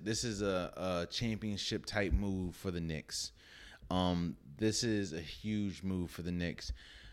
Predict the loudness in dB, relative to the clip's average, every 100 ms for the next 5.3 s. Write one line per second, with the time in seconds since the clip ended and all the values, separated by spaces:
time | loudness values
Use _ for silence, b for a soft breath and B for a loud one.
0 | B B 2 4 6 8 8 6 0 -4
1 | -6 -12 _ _ _ _ _ _ _ _
2 | _ -20 _ _ _ -4 8 10 10 10
3 | 10 8 8 4 6 6 6 6 6 8
4 | 8 10 10 8 6 4 4 4 0 0
5 | -6 -6